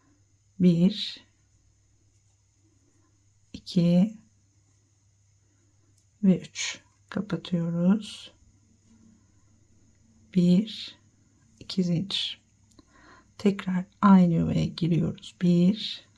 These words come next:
iki, üç.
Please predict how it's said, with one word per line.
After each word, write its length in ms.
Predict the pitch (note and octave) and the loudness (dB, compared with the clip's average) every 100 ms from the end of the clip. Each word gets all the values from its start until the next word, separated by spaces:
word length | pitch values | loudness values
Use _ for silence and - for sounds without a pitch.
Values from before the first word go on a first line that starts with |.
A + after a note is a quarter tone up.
| _ _ _ _ _ _ _ _ _ _ _ _ _ _ _ _ _ _ _ _ _ - | _ _ _ _ _ _ _ _ _ _ _ _ _ _ _ _ _ _ _ _ _ -6
iki, 680 | F#3 - F#3 F3 F3 F#3 - - _ _ _ _ _ _ _ _ _ _ _ _ _ _ _ _ _ _ - | -6 -2 0 4 4 2 0 -12 _ _ _ _ _ _ _ _ _ _ _ _ _ _ _ _ _ _ -8
üç. 460 | - - - - | -8 -8 -8 -10